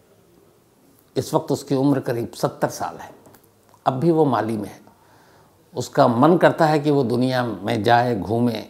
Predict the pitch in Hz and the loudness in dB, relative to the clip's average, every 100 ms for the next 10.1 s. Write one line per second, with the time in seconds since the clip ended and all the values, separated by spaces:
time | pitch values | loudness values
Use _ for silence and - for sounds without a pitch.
0 | - - 139 131 110 127 113 107 101 104 | -10 -8 -4 -4 -4 -4 -2 -2 0 -2
1 | 123 110 - - 87 - - 123 120 127 | -2 -2 -6 -8 -12 -16 -12 -8 -6 -6
2 | 113 120 131 - 120 - - _ _ _ | -6 -6 -6 -4 -6 -10 -20 _ _ _
3 | _ _ _ _ - - 139 131 131 127 | _ _ _ _ -4 -2 -2 2 2 2
4 | 117 113 120 127 113 107 98 107 117 - | -4 -6 -6 -4 -2 -2 -2 -4 -6 -10
5 | - _ _ _ _ 131 120 110 117 101 | -18 _ _ _ _ -4 0 0 -2 -6
6 | 90 85 - - - - _ _ _ _ | -8 -10 -16 -20 -20 -20 _ _ _ _
7 | - - - - 131 135 190 175 139 160 | -20 -20 -10 2 4 8 8 8 6 4
8 | 147 127 123 147 143 113 127 131 147 139 | 4 4 2 2 0 -2 0 0 0 -2
9 | - 120 113 113 - 113 - 147 127 113 | -2 -4 -4 -4 -4 -6 -4 -2 -2 -4
10 | 131 | -8